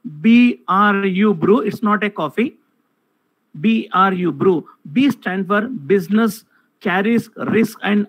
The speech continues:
uncertainty. Business carries risk and uncertainty.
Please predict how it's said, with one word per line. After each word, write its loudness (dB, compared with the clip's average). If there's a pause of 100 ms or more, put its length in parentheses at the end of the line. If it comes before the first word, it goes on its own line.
(100)
uncertainty. -4 (1400)
Business 0
carries -4
risk -2
and -2
uncertainty. -4